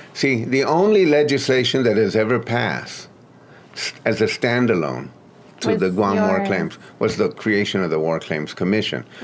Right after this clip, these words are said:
Speaker 1: which
Speaker 2: Mm-hmm.
Speaker 1: was supposed to validate these claims, see? And it's supposed to validate historically, uh, just sequentially so people understand it. Immediately after World War Two, there was a Guam War Claims Act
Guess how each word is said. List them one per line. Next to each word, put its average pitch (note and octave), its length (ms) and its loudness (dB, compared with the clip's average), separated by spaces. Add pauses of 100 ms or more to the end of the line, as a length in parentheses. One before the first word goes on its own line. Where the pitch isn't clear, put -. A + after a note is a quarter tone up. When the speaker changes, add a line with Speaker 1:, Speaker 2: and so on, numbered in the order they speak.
(160)
Speaker 1:
which - 120 2
Speaker 2:
Mm-hmm. - 80 0
Speaker 1:
was - 120 -2
supposed A2+ 460 0
to G2+ 80 4
validate F#2 800 0
these C#2 240 -4
claims, D#2+ 500 -4
see? C2+ 260 -10 (360)
And A#2 120 2
it's G#2 240 -2
supposed - 440 -2
to A#2 80 4
validate G#2 640 2 (320)
historically, C3 840 2 (1900)
uh, F2+ 600 0 (1080)
just B2+ 340 2
sequentially C3 920 2
so F#2+ 180 0
people G#2 420 0
understand D2+ 640 -2
it. G1+ 160 -6 (340)
Immediately C#3+ 600 4
after A#2+ 300 0
World G2+ 260 4
War F#2+ 160 4
Two, F#2 260 2
there F2+ 140 4
was F#2 180 2
a F#2 60 0
Guam G2+ 500 2
War F#2+ 240 4
Claims E2+ 420 0
Act C#2+ 280 -2